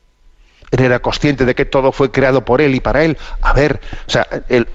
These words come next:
Jesús ha sido el más feliz, el más feliz de todos los tiempos. Que sufrió mucho, que,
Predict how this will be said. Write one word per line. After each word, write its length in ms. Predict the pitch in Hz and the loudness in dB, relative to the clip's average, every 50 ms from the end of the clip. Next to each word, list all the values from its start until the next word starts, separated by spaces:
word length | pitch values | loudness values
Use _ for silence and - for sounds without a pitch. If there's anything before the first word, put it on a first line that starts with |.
| - - | -8 -4
Jesús 560 | - - 113 - 180 226 202 156 147 - - - | -2 -2 0 2 4 4 4 4 4 2 -2 -2
ha 80 | - 104 | -4 -2
sido 400 | - - 123 127 147 139 - - - - | 0 0 2 2 0 0 -2 -6 -4 -2
el 100 | 113 110 | -2 0
más 200 | 147 180 175 - | 0 0 0 0
feliz, 540 | - 127 156 214 196 127 - - - - - - - - - - - - - - | 0 2 4 4 4 2 0 -4 -10 -16 -18 -18 -16 -14 -14 -12 -12 -12 -6 -2
el 160 | - 127 123 156 | 0 0 0 2
más 180 | 220 226 - | 0 -2 0
feliz 240 | - 147 139 139 127 | 0 2 2 2 2
de 100 | 120 117 | 0 0
todos 200 | - 123 104 98 | 0 -2 -2 -2
los 140 | 98 - - | -4 -4 -2
tiempos. 500 | - 110 92 85 - 80 76 - - - - - - - - - - - - - - - - - - - - - - - - - - | 0 -2 0 -2 -4 -8 -8 -10 -14 -18 -20 -20 -20 -20 -20 -20 -20 -20 -8 -6 -6 -6 -6 -4 -2 -2 0 0 0 -2 -2 -2 -2
Que 120 | - 131 123 | 0 0 0
sufrió 400 | - 135 123 - 202 208 208 175 | 2 0 0 2 2 2 2 2
mucho, 480 | 175 226 240 - - - 131 101 98 - | 2 0 0 -2 -2 -2 -2 -2 -4 -2
que, 380 | - 123 117 113 113 110 110 | 0 0 2 2 2 2 0